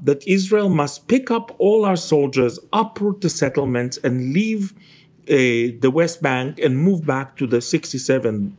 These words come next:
borders, I would be a fool. I should be, like, committed. I, it's, you have to be really stupid or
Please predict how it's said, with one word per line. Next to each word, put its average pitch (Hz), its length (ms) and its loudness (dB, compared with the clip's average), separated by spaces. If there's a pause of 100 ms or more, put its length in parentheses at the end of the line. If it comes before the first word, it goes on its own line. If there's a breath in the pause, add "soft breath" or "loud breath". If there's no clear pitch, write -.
(100)
borders, 180 540 0 (420 loud breath)
I 165 120 0
would 165 240 2
be 135 140 2
a 120 80 2
fool. 113 480 -4 (1200 loud breath)
I 135 80 2
should 143 260 -4
be, 139 140 4
like, 113 240 0
committed. 120 540 -2 (220)
I, 131 120 2 (100)
it's, - 300 -2
you 139 100 2
have 156 160 -2
to 170 80 0
be 151 140 -2
really 190 420 0
stupid 160 800 0
or 131 240 0